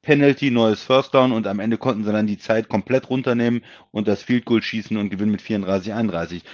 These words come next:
Das war am Ende vom Coaching ein bisschen komisch, da nicht den Touchdown zu kriegen und dann mit der Penalty hat man vielleicht auch ein bisschen Glück gehabt, aber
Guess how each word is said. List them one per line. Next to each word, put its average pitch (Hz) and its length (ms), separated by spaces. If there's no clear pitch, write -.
Das 90 200
war 117 160
am 131 120
Ende 127 420
vom 110 200
Coaching 135 420
ein 117 60
bisschen 117 260
komisch, 151 500
da 123 220
nicht 127 180
den 110 140
Touchdown 143 440
zu 139 140
kriegen 143 680
und 113 140
dann 113 200
mit 113 140
der 113 100
Penalty 131 380
hat 117 140
man 117 100
vielleicht 113 180
auch 117 60
ein 117 40
bisschen 110 200
Glück 131 160
gehabt, 156 320
aber 117 400